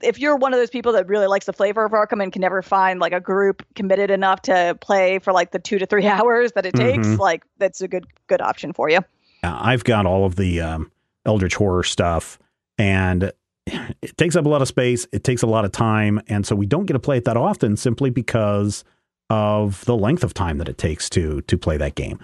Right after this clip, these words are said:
Speaker 2: Also, Mansions
Speaker 1: Yeah.
Speaker 2: of Madness is a lot of fun. Um, you know, they've got, man, they've got so much cool stuff over at, uh, Fantasy Flight. Now, they did
Speaker 1: Oh,
Speaker 2: announce
Speaker 1: yeah.
Speaker 2: a bunch of new Star Trek, uh, not Star Trek, Star Wars stuff, uh, as well, uh, bringing a lot of the,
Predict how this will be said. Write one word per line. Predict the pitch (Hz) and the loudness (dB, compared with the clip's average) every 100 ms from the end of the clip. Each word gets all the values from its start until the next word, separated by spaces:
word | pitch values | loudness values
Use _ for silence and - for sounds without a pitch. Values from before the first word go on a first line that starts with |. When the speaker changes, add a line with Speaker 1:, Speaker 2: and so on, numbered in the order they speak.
| _ | _
Speaker 2:
Also, | - 160 | -2 2
Mansions | 151 92 98 | 2 2 2
Speaker 1:
Yeah. | 117 | 0
Speaker 2:
of | 92 | 0
Madness | 87 85 87 - | -2 -2 -2 -2
is | 92 | -2
a | |
lot | 90 78 | -4 -4
of | 78 | -6
fun. | 87 78 78 76 _ _ - | -6 -6 -8 -10 _ _ -8
Um, | 80 76 73 71 - | -6 -6 -10 -10 -8
you | |
know, | 76 | -6
they've | 80 101 | -2 0
got, | 95 80 - _ _ _ - | 0 -2 -6 _ _ _ -12
man, | - | -10
they've | - - | -10 -12
got | - | -14
so | - | -16
much | - - | -16 -14
cool | - 85 | -8 -6
stuff | - 71 - | -4 -4 -2
over | 82 82 | -2 -2
at, | 80 - | -4 -4
uh, | 78 - _ - | -4 -8 _ -2
Fantasy | 110 95 - | 0 2 0
Flight. | 90 90 90 | 0 0 -2
Now, | 101 | -2
they | 113 123 | -4 -2
did | 160 | -2
Speaker 1:
Oh, | 151 | -2
Speaker 2:
announce | 139 135 131 | -2 -2 -2
Speaker 1:
yeah. | |
Speaker 2:
a | |
bunch | 117 123 | -2 -2
of | 120 | 0
new | 110 | 0
Star | - - 123 | -2 -2 -2
Trek, | 120 127 - - - | 0 -2 -2 -8 -2
uh, | 110 | -2
not | 107 80 | -2 -4
Star | - 78 | -6 -6
Trek, | - 78 | -6 0
Star | 135 127 | 2 4
Wars | 120 139 135 | 4 2 2
stuff, | - 82 87 - _ _ _ _ _ | 0 0 -2 -8 _ _ _ _ _
uh, | 113 101 101 | 0 0 0
as | 107 104 | -2 0
well, | 107 113 123 98 92 98 _ _ - | 0 2 2 2 0 -2 _ _ -4
uh, | 110 101 | 0 0
bringing | 92 92 117 117 113 110 | -2 -2 0 2 2 2
a | 104 | 2
lot | 101 104 113 - | 0 0 -2 0
of | 113 104 95 | 0 0 -2
the, | 95 104 101 101 | -2 0 0 0